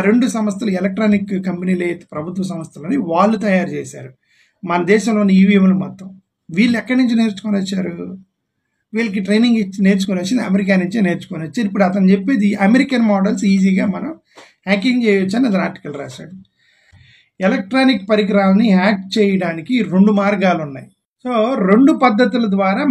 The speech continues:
మనం ఈవీఎంలని hack చేయొచ్చు. ఒకటి వైర్లు, రెండోది వైర్‌లెస్. మెషిన్ హ్యాక్ చేయడానికి ఆ యంత్రం యొక్క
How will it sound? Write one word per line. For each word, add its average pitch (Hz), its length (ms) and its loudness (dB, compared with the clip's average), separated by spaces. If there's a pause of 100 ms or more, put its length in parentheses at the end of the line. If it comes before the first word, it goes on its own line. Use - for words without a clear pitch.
మనం 226 160 2 (200)
ఈవీఎంలని 233 600 4
hack 190 200 2 (100)
చేయొచ్చు. 180 500 -2 (960)
ఒకటి 208 320 0 (140)
వైర్లు, 233 480 4 (320)
రెండోది 214 420 -2
వైర్‌లెస్. 165 520 -4 (1000)
మెషిన్ 220 540 4
హ్యాక్ 233 260 0
చేయడానికి 190 640 2 (420)
ఆ - 20 2 (160)
యంత్రం 214 420 2 (120)
యొక్క 190 200 -4